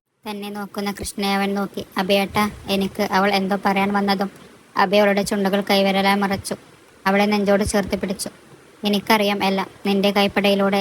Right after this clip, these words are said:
നിന്റെ ചിന്തകളിലേക്കും നിന്റെ മാനസികാവസ്ഥയിലേക്ക്, നിന്റെ വിഷമത്തിലും സങ്കടത്തിലും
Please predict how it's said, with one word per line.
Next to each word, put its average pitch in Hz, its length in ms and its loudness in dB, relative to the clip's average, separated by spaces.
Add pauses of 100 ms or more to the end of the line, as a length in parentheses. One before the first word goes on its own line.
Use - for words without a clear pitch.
നിന്റെ 196 220 0
ചിന്തകളിലേക്കും 196 760 0 (420)
നിന്റെ 202 240 2
മാനസികാവസ്ഥയിലേക്ക്, 202 1080 0 (420)
നിന്റെ 208 260 2
വിഷമത്തിലും 202 540 0
സങ്കടത്തിലും 196 640 -2